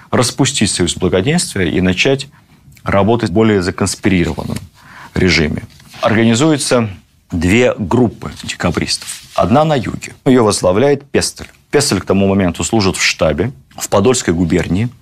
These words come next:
Это нынешняя Винницкая область. Постепенно создаёт организацию, которую мы называем Южным обществом. Сами себя они называли Союзом благоденствия. К этой организации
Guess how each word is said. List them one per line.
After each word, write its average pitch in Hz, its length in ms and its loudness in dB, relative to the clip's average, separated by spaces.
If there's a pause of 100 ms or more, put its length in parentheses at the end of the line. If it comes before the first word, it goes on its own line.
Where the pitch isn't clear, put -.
(460)
Это - 180 0
нынешняя 110 440 2
Винницкая 87 500 2
область. - 680 0
Постепенно 151 640 0
создаёт 107 540 2
организацию, 92 680 0
которую 98 420 2
мы 117 140 4
называем 98 580 0
Южным 90 340 0
обществом. - 520 -6 (100)
Сами 98 240 0
себя 113 260 0
они 139 140 2
называли 98 600 0 (440)
Союзом 98 460 2
благоденствия. 87 720 -2 (320)
К - 80 0
этой 175 240 2
организации 117 880 0